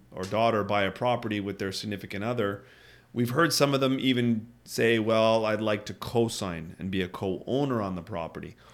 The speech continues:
or I'm gonna give my kid some, uh, some money and, and gifting," right? So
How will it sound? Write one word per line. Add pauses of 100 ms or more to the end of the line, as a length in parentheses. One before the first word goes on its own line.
(220)
or (240)
I'm
gonna
give
my
kid
some, (500)
uh, (240)
some
money
and,
and
gifting,"
right? (440)
So